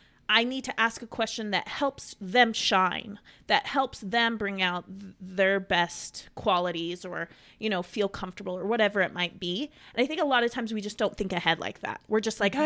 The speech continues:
Speaker 1: "I just need a question. What's a question? What's a question?"
Speaker 2: Especially when people are in the panic mode of a date, right? Like, it's like,
Speaker 1: Right.
Speaker 2: "Oh, what can I ask next?" And, you
Speaker 1: Yeah.
Speaker 2: know, and I think that there's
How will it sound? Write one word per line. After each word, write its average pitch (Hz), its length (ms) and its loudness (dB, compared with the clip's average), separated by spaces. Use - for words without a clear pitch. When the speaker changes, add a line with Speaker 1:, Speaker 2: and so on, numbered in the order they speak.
Speaker 1:
"I 330 40 4
just 302 220 -2
need 320 120 2
a 311 60 -2
question. 269 400 -4
What's 277 160 2
a 311 80 0
question? 262 340 0
What's 220 140 -6
a 208 60 -6
question?" - 440 -6
Speaker 2:
Especially 254 460 -2
when 196 120 -2
people 196 280 -4
are 185 100 0
in 190 100 -4
the 185 80 -4
panic 185 420 -6
mode 180 200 -4
of 170 140 -6
a 180 120 0
date, 175 380 -2
right? 175 360 2
Like, 190 180 -2
it's 190 100 -12
like, 185 160 -2
Speaker 1:
Right. 160 240 0
Speaker 2:
"Oh, 269 680 4
what 285 180 2
can 285 160 0
I 285 100 6
ask 269 340 2
next?" 240 600 -2
And, 180 320 -2
you 285 120 2
Speaker 1:
Yeah. 285 80 4
Speaker 2:
know, 226 140 2
and 262 380 2
I 262 140 4
think 302 200 -2
that 254 120 -8
there's 226 480 0